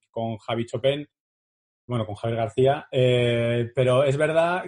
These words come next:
que, mm, que es, es un fenómeno que, que no hemos hablado hasta ahora, pero que ocurre. Ocurre en muchos centros B T T, la, la vandalización de las señales, eh, en muchos casos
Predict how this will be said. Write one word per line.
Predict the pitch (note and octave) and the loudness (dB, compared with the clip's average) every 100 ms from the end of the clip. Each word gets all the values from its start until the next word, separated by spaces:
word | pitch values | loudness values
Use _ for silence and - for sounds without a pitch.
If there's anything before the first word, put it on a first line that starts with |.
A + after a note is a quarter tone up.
| - | -12
que, | - B2+ B2 A#2+ | -2 0 0 -2
mm, | A#2 A#2 A#2 A2+ - _ | -2 -2 -2 -6 -10 _
que | A#2+ A#2 | -6 -4
es, | A2 - C#3+ | -6 -10 -12
es | C3 | -10
un | D#3+ | -4
fenómeno | E3+ E3+ F3 F3+ | -4 -4 -4 -4
que, | F3+ C3 B2 A#2 - | -2 -2 -2 -4 -6
que | A#2+ A2+ A2+ | -6 -4 -4
no | A2+ B2+ | -4 -4
hemos | C#3+ | -6
hablado | D#3 D3+ | -4 -4
hasta | C#3+ D#3 | -4 -4
ahora, | F3+ | -4
pero | F3+ C3+ | -2 -4
que | |
ocurre. | A#2 B2+ A#2 G2+ _ _ | -4 -4 -6 -8 _ _
Ocurre | A2+ B2+ B2+ C3+ C3 C3 | -8 -6 -2 0 0 -2
en | C3 | -4
muchos | C3 C3 B2 | -6 -8 -8
centros | A#2+ A#2+ | -8 -6
B | A#2+ | -8
T | A#2+ | -6
T, | B2 F3 A3+ _ _ _ - | -4 -4 -6 _ _ _ -8
la, | A2+ A2 A2 G#2+ A2 | -6 -4 -4 -6 -6
la | |
vandalización | A2+ A#2 A#2 A2 - B2 | -6 -4 -4 -6 -8 -4
de | B2 | -2
las | A#2+ | -4
señales, | - A#2+ D3+ F3 F3+ F3 - A#2+ | -4 -4 -2 0 0 -2 -8 -8
eh, | A2+ | -6
en | A2+ | -6
muchos | B2 C3 | -6 -8
casos | C3 A#2 B2 A2+ - | -8 -4 -4 -4 -10